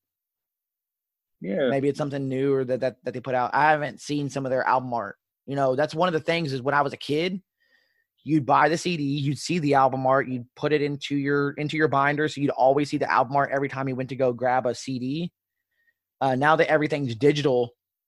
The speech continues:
Speaker 2: I don't pay attention to album art too much <laughs> anymore like I used to.
Speaker 1: Mm-hmm.
Speaker 2: That's one of the things that honestly I think has, I miss. I miss that.
Speaker 1: Yeah, me too.
Speaker 2: Going through and looking at album art, looking at the C Ds, looking at the covers and looking, reading the lyrics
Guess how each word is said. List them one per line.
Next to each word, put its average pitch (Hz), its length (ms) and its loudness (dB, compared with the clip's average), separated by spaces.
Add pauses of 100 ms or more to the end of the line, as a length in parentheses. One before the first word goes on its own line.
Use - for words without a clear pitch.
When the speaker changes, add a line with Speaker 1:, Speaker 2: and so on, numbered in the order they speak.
(120)
Speaker 2:
I 110 60 -4
don't 120 300 -4
pay 120 160 -4
attention 120 280 -6
to - 160 -6
album 120 260 -2
art 107 200 -8
too 139 100 -4
much 139 320 0
<laughs> - 0 -
anymore 143 400 0 (380)
like 117 240 -2
I 120 60 -2
used 123 260 -8
to. 113 140 -10
Speaker 1:
Mm-hmm. 95 540 -6
Speaker 2:
That's - 160 -8
one 143 200 2
of 139 100 0
the 127 80 -10
things 165 280 2
that 160 120 4
honestly 175 340 2
I 143 140 2
think 170 220 -2
has, 135 440 0 (640)
I 135 80 0
miss. 127 640 -4 (1000)
I 131 80 -4
miss 139 280 -2
that. 95 240 -6
Speaker 1:
Yeah, 85 200 0
me 85 160 -6
too. 139 80 -6
Speaker 2:
Going 147 280 2
through 143 320 0
and 131 120 -2
looking 139 240 -2
at 139 100 -4
album 127 300 0
art, 131 180 2
looking 139 200 -4
at 139 60 -8
the 143 100 -4
C 135 220 -6
Ds, 131 220 -2
looking 139 200 -2
at 139 100 -2
the - 80 -12
covers 135 560 0
and 131 120 -6
looking, 135 360 -4
reading 147 460 -4
the 139 100 0
lyrics 135 640 -2